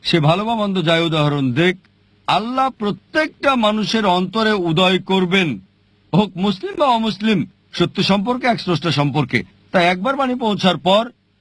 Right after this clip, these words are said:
ওই মানুষটা মানতেও পারে, নাও মানতে পারে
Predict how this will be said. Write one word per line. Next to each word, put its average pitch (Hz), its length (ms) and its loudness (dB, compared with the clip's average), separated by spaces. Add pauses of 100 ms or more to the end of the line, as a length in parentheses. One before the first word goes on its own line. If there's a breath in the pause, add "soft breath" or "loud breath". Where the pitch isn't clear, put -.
(400)
ওই 262 220 0
মানুষটা 240 760 0 (240)
মানতেও 233 520 0
পারে, 302 260 -4
নাও 254 180 0
মানতে 220 300 -2
পারে 175 240 -2